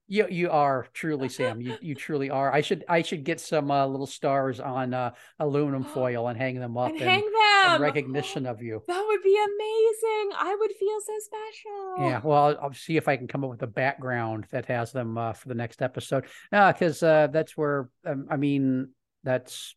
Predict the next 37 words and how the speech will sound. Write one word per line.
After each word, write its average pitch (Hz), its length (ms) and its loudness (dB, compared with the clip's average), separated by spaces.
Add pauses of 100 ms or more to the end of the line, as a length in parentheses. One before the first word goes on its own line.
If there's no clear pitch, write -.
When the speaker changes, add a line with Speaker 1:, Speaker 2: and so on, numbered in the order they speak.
Speaker 1:
that's 135 200 -8
just - 200 -16
how 120 120 -2
I 117 80 -2
go 117 140 -4
to 117 80 -2
work, 117 360 -4
and 113 160 -4
it 120 100 -6
would 127 100 -10
be 120 60 -6
hard 117 220 -2
to 117 60 -8
go 226 80 2
Speaker 2:
That, 240 40 4
Speaker 1:
to - 80 -2
Speaker 2:
that's 233 260 0
your, 285 140 -4
yeah, 294 240 6
that's 226 240 -4
your, 247 220 -6 (180)
that's 240 160 -4
your 139 120 2
Speaker 1:
without 226 260 2
my 127 40 -6
Speaker 2:
jobby. 127 60 -4
Speaker 1:
gear. 135 260 -4 (480)
Um, 156 840 6
so 180 180 2
that's, - 560 2 (280)
listeners, 151 360 0
probably 143 220 2
a 123 40 -2
very 131 300 0
boring 123 760 0
episode 120 640 0
of 117 240 -8